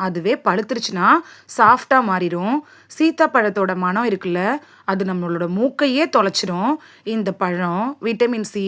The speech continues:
விட்டமின் பி சிக்ஸ் இது மாதிரியான சத்துக்கள்லாம் தன்னுள்ள வச்சிருக்குது. சுவை எப்படி இருக்கும் அப்படின்னு பார்க்கலாமா? சீத்தாப்பழத்தோட வெளிப்புற தோல் கடினமா இருக்கும். அதை நம்ம சாப்பிட முடியாது. உள்ள வெள்ளை நிறத்துல கிரீம்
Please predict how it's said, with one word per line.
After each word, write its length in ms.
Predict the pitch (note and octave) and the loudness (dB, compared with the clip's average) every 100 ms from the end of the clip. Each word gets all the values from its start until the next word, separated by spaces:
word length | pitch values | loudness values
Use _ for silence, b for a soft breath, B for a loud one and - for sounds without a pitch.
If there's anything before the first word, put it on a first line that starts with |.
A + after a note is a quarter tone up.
| F#3 G#3+ | -4 0
விட்டமின் 360 | A#3+ A#3+ G#3+ F#3 | 0 0 -2 -2
பி 80 | G#3+ G#3 | -4 -2
சிக்ஸ் 220 | F#3+ - G#3 | -4 -4 -4
இது 80 | F#3+ F#3+ | -2 -2
மாதிரியான 440 | G3 B3+ B3+ A3+ | -2 -2 -2 -2
சத்துக்கள்லாம் 560 | F3 F3+ G#3 A3 A#3 A3+ | -6 -4 -4 -2 -2 -2
தன்னுள்ள 340 | F3+ F#3 G#3 F#3 | -2 -2 -2 -2
வச்சிருக்குது. 440 | F#3 E3+ E3 E3+ A3+ D#4+ _ _ _ _ _ _ - | -4 -6 -4 -2 -2 -4 _ _ _ _ _ _ -6
சுவை 280 | - C#4+ C#4 E4 A3+ | 0 2 2 2 0
எப்படி 200 | - B3+ | 0 -2
இருக்கும் 320 | G#3 G#3+ G#3+ G#3 - | 0 -2 -2 -4 -2
அப்படின்னு 260 | G3+ A3 G#3 | -2 0 0
பார்க்கலாமா? 420 | G3+ G#3+ G#3 A#3+ A3 E3 B B - | 0 0 0 2 2 -2 B B 2
சீத்தாப்பழத்தோட 680 | D#4+ D#4+ D#4 B3 G#3 G#3+ G#3 | 2 4 2 2 -2 -2 0
வெளிப்புற 300 | G3+ A#3+ - A3 | -2 -2 -2 0
தோல் 160 | G#3+ A3 | 0 0
கடினமா 340 | G3+ G3+ A#3 A3+ | -2 -2 -2 -4
இருக்கும். 340 | F3+ F3+ F3 B3 - B B | -4 -4 -2 -2 -4 B B
அதை 140 | A3 A#3+ | 0 0
நம்ம 140 | A3+ A3 | -2 0
சாப்பிட 300 | A3 A3 D4 C#4 | 4 4 4 0
முடியாது. 460 | G3+ G3 F#3 E3 F3 G#3 C4 F#3+ | 0 0 -2 -2 -2 -2 -4 -4
உள்ள 300 | A#3 B3+ G#3 F3 A3+ B3 | -2 0 -2 -2 -6 -6
வெள்ளை 280 | F#3 A3 C#4 C4+ | -4 -2 0 0
நிறத்துல 320 | F#3+ F#3 E3+ E3+ G#3+ C#4 B B B | -2 -4 -4 0 0 -2 B B B
கிரீம் 300 | C#4+ D#4+ E4+ | 2 4 4